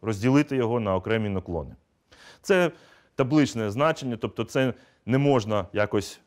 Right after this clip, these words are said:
на сьогоднішній день розрахувати теоретично, тим більш в рамках шкільного курсу фізики. Але, е, експериментатори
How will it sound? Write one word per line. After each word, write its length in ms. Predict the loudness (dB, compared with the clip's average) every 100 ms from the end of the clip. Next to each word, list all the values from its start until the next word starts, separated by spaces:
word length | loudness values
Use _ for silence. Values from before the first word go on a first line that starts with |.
| _
на 80 | -8
сьогоднішній 460 | -2 0 0 -2 -4
день 240 | -4 -4 -10 -10
розрахувати 680 | -6 -4 -2 0 0 0 -2
теоретично, 640 | 0 0 2 0 0 -4
тим 180 | -4 -4
більш 340 | -4 -4 -8 _ _ _
в 80 | -2
рамках 320 | -2 0 -4
шкільного 440 | -2 -2 0 -2 -4
курсу 300 | -6 -8 -8
фізики. 500 | -8 -8 -8 -10 -12 -18 _ -4
Але, 480 | 0 4 2 0 -6 _
е, 680 | -6 -2 -2 -2 -4 -4 -8 -12 _
експериментатори 920 | -20 -10 -6 -4 0 0 0 -2 -4